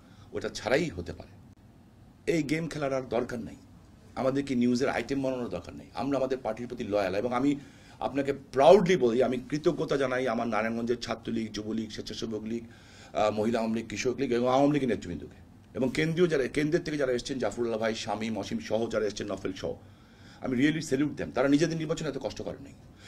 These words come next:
এবং বিশেষ করে ছাত্রলীগ, যুবলীগ, স্বেচ্ছাসেবক লীগ, প্রতিদিন ঢাকার থেকে কিন্তু শত শত নেতাকর্মী এসছে। তারা অবশ্যই, তারা আমার মেহমান, তারা এখানে এসে খাওয়া দাওয়া করেছেন,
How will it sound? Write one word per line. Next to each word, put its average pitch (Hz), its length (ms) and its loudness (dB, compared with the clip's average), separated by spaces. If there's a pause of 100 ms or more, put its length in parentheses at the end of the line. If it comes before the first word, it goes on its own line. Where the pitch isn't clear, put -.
(140)
এবং 170 300 2 (160)
বিশেষ 196 240 2
করে 190 180 4
ছাত্রলীগ, 170 420 -2
যুবলীগ, 160 260 -2
স্বেচ্ছাসেবক 143 440 -4
লীগ, 82 140 -4 (420)
প্রতিদিন 196 500 4
ঢাকার 160 340 -2
থেকে 175 160 0
কিন্তু 170 220 -4
শত 214 440 2
শত 220 220 4
নেতাকর্মী 147 420 0
এসছে। - 220 -8 (580)
তারা 160 200 6
অবশ্যই, 135 360 -2
তারা 113 160 0
আমার 113 160 2
মেহমান, 110 380 0 (260)
তারা 110 120 0
এখানে 107 160 -4
এসে 107 140 -10
খাওয়া 101 240 2
দাওয়া 98 160 0
করেছেন, 98 340 -4